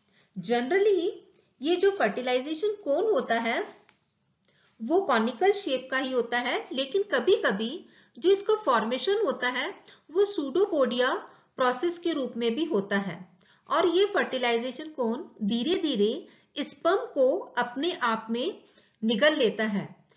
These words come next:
स्पर्म को, अ, एग में निगल लेने के बाद ये जो कोन होता है, वो डिसअपीयर हो जाता है और इस क्रिया में जो acrosomal ग्रेन्यूल्स होते हैं,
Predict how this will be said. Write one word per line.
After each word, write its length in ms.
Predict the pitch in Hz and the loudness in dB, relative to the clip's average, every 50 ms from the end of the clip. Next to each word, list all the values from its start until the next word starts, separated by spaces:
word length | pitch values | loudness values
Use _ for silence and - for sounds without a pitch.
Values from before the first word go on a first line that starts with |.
| _ _ _ - 269 | _ _ _ -10 -8
स्पर्म 380 | - - - - 349 359 427 | -8 -8 -4 0 2 2 2
को, 400 | 523 466 - 339 302 302 330 392 403 - - - _ _ _ _ _ _ _ _ _ _ _ _ _ - | 0 -2 0 0 2 2 2 0 -2 -4 -10 -20 _ _ _ _ _ _ _ _ _ _ _ _ _ -4
अ, 340 | 247 240 233 226 220 220 - | -2 0 0 0 -2 0 0
एग 320 | 277 302 415 427 440 392 | 2 2 2 2 2 0
में 140 | 339 330 330 | 0 0 0
निगल 340 | 302 262 254 240 269 320 349 | -2 -2 -2 -2 0 2 2
लेने 300 | 349 330 294 269 277 277 | 2 0 0 -2 -4 -4
के 140 | 277 269 262 | -4 -4 -4
बाद 520 | 226 226 214 208 214 277 339 - - - - | -2 -2 0 0 0 0 -2 -6 -10 -10 -8
ये 180 | 208 247 311 339 | -4 -2 -2 2
जो 160 | 339 392 392 | 2 2 2
कोन 320 | 381 - 294 311 370 392 | 2 2 0 2 2 2
होता 260 | 359 262 - - 240 | 2 0 0 0 0
है, 320 | 240 254 262 330 349 - - - - _ _ 240 | 0 0 -2 -4 -4 -8 -14 -20 -20 _ _ -2
वो 100 | 277 370 | 0 0
डिसअपीयर 640 | 381 - 294 269 - 269 254 - - 254 262 269 | 0 2 0 -2 0 0 -2 -2 -2 -2 -2 -2
हो 120 | 262 240 214 | 0 0 -2
जाता 320 | 190 190 175 170 180 202 | -2 -2 -4 -4 -4 -4
है 340 | 196 190 165 131 - - _ - - _ _ - 269 | -4 -4 -4 -6 -8 -16 _ -20 -20 _ _ -4 0
और 240 | 311 349 - - 349 | 0 0 0 0 0
इस 160 | 415 - - | 0 0 0
क्रिया 320 | - - 294 277 269 277 285 | -2 -4 -2 0 0 0 0
में 380 | 277 277 254 285 359 392 - - - - _ - 240 | -2 -4 -4 -4 -6 -8 -12 -16 -20 -20 _ -20 -8
जो 280 | - 320 359 - - 262 | -2 -2 -2 0 0 0
acrosomal 680 | 233 - - - 339 370 359 - 370 359 392 392 330 214 | 0 0 0 -2 -2 -2 0 0 -2 0 0 0 0 0
ग्रेन्यूल्स 520 | 233 226 220 208 220 262 330 392 - - | 0 0 0 0 0 0 2 2 2 2
होते 280 | 311 226 202 - 233 247 | 0 -2 -2 -2 -2 -2
हैं, 280 | 233 277 370 - - | -4 -6 -8 -10 -12